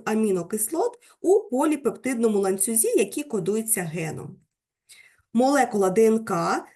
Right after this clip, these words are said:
здатні до, е, репарації, тому не всі пошкодження генів призводять до мутацій. І те, що генотип складається з окремих генів,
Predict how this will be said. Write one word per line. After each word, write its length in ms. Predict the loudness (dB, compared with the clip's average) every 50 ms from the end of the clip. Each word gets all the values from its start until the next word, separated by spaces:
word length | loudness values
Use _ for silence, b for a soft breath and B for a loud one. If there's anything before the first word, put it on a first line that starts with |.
| B -6
здатні 720 | -2 -2 0 0 0 -2 -2 -2 -4 -6 -8 -6 -6 -8 -10 -14 -12 -10
до, 400 | -2 2 4 4 4 4 4 2
е, 80 | 0 -2 -4
репарації, 1000 | -4 -2 0 2 2 2 2 2 0 2 2 2 2 0 0 0 0 0 0 -4
тому 420 | -2 -2 0 0 2 2 2 2
не 200 | 2 0 0 0
всі 340 | 2 4 4 4 4 2 0
пошкодження 840 | 0 -2 -4 -4 -4 -8 0 2 2 2 2 -2 -4 -4 -4 -4 -6
генів 500 | -6 -4 -2 0 0 2 0 0 -2 -4
призводять 640 | -4 -4 -4 -2 -4 -4 -4 -4 -4 -4 -6 -4 -4
до 260 | -4 -4 -4 -6 -6
мутацій. 760 | -8 -8 -8 -8 -8 -8 -8 -6 -4 -6 -6 -6 -6 -12 -16 _ _ B B B B B B B B -10 -2 2
І 100 | 4 4 4 4 0 0 -2
те, 140 | 2 2 2
що 240 | 2 2 0 0 0
генотип 680 | 0 2 2 2 4 2 2 0 2 0 0 2 2
складається 640 | 2 2 2 0 0 0 0 0 0 0 0 0 0
з 100 | 0 -2 -2
окремих 760 | -6 -6 -6 -4 -6 -4 -2 -2 -2 -2 -2 -2 -4 -4 -2
генів, 500 | 0 0 0 0 0 -2 -2 -4 -6 -8